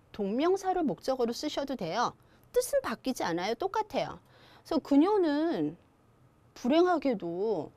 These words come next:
자, lose her sight, sight가 뭐죠? 그쵸? 시각, 시력이란 뜻이거든요. 자, 그녀의 시력을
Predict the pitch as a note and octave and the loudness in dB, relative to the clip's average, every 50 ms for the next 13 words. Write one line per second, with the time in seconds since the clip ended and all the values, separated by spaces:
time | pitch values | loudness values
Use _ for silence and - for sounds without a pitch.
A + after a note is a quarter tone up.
0 | - - - - - - - - _ - C4+ A3 G#3+ A3 A#3 C#4 D#4 D#4 - - | -20 -20 -20 -20 -20 -20 -20 -20 _ 0 2 2 4 4 4 4 4 4 2 0
1 | F#4 - - E4+ E4 D4+ - - - G4 F4 - - - - B3+ - - - F4+ | -2 -2 -2 -4 -4 -4 -4 -4 -2 -2 -2 -2 -4 -6 -10 -12 -8 -4 -2 0
2 | F#4+ G#4 G#4 - G#4 F#4+ F#4+ C#4 G#3+ F3+ G3 - B3+ C4 - - - _ - - | 0 0 0 -2 -2 -2 0 0 0 -2 -2 -2 -4 -4 -4 -6 -12 _ -10 -10
3 | - - G3 D3+ - - _ _ - - - - - - A4 G#4+ - E4+ A3 - | -8 -8 -8 -8 -10 -12 _ _ -10 -8 -6 -6 -2 0 -2 0 2 0 -2 -2
4 | - - - - - - - G#4 G#4+ A#4 A#4 A4+ A#4 A4 G#4 G4+ - E4 - - | -6 -14 -12 -8 -8 -6 -2 -2 0 0 0 0 0 0 0 -2 -4 -8 -8 -6
5 | C#4+ A#3 G#3 G3 G#3 F#3 E3+ E3+ F3 F3+ F#3+ F3 - - - - - - - - | -6 -6 -6 -6 -6 -6 -6 -6 -6 -6 -8 -8 -10 -12 -16 -20 -20 -20 -20 -20
6 | - - D4 B3 A3 - - - - A3+ G#3+ A3 A#3+ C4+ D#4+ F4+ F#4+ G4 F4+ D4+ | -4 0 2 2 2 0 -4 -4 -2 0 2 4 4 4 2 2 0 0 -2 -2
7 | A3 G#3 G#3 A#3 B3+ A#3 E3+ D#3+ D#3+ - _ _ - - - - - - A#4 A#4 | -2 -2 -4 -4 -4 -6 -6 -8 -10 -12 _ _ -14 -10 -8 -4 0 2 4 4
8 | A#4 A4+ A4 G4 E4+ D#4+ D4+ C#4+ - F4 G4+ A4 G#4+ | 4 4 4 2 2 2 0 -2 -2 0 0 0 0